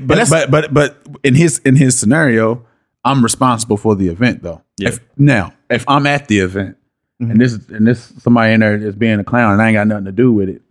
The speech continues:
Speaker 1: they ain't got nothing to do with me.
Speaker 2: It shouldn't be, yeah, you shouldn't be so affected by how somebody else is in a room acting.
Speaker 1: Yeah.
Speaker 2: If
Speaker 3: But
Speaker 2: you
Speaker 3: a
Speaker 2: don't
Speaker 3: lot of people are. A
Speaker 2: Yeah.
Speaker 3: lot of people. Look at
Speaker 2: One hundred percent.
Speaker 3: Look at, look how stupid they look.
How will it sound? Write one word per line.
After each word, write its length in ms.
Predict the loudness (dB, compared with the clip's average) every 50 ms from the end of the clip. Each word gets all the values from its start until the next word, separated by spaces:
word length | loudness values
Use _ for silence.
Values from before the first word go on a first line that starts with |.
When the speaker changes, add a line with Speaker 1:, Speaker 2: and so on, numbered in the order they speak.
| -4
Speaker 1:
they 120 | 0 0 2
ain't 120 | 2 2
got 120 | 0 0 0
nothing 160 | -2 -2 -2
to 60 | -2
do 140 | 0 2 2
with 160 | 2 0 -2
me. 200 | -6 -12 -14 -16 _ _
Speaker 2:
It 80 | -14 -8
shouldn't 260 | -6 -6 -6 -6 -8 -10
be, 60 | -18 _
yeah, 200 | -14 -10 -8 -8
you 200 | -8 -8 -8 -10
shouldn't 240 | -8 -6 -6 -6 -6
be 80 | -6 -8
so 240 | -6 -4 -4 -4 -4
affected 500 | -6 -8 -6 -6 -6 -6 -8 -18 -14 -12
by 100 | -14 -14
how 220 | -12 -10 -12 -10
somebody 420 | -10 -10 -10 -10 -10 -10 -10 -10
else 240 | -10 -10 -10 -12 -16 _ _
is 180 | _ -20 -20 -20
in 180 | _ -12 -10
a 40 | -10
room 360 | -10 -8 -8 -8 -8 -8 -10 -8
acting. 320 | -8 -8 -8 _ -16 -20 -20 _ _ _ _ _ _ _ -6
Speaker 1:
Yeah. 240 | -2 0 2 2 0 0
Speaker 2:
If 120 | -4 -4
Speaker 3:
But 140 | -2 -2 0
Speaker 2:
you 40 | 2
Speaker 3:
a 40 | 2
Speaker 2:
don't 100 | 2 2
Speaker 3:
lot 180 | 0 0 -2
of 80 | -4 -6
people 340 | -6 -8 -8 -6 -6 -6 -4 -4
are. 340 | -4 -4 -4 -6 -10 -14 _ -6
A 120 | -2 0 0
Speaker 2:
Yeah. 120 | 2 2
Speaker 3:
lot 180 | 0 -2 -2 -4
of 100 | -6 -8
people. 240 | -12 -10 -8 -6 -6
Look 100 | -4 0
at 60 | 0
Speaker 2:
One 60 | 0
hundred 180 | 0 0 -2 -6
percent. 360 | -8 -8 -6 -6 -8 -10 -12 -18 _ _ -10
Speaker 3:
Look 180 | -10 -10 -10
at, 60 | -12 -16 _ _ _ _ _ _ _ _
look 80 | -20 -20
how 80 | -20
stupid 440 | -18 -18 -18 -16 -18 -20 _ -20 _
they 80 | _ _
look. 180 | _ _ _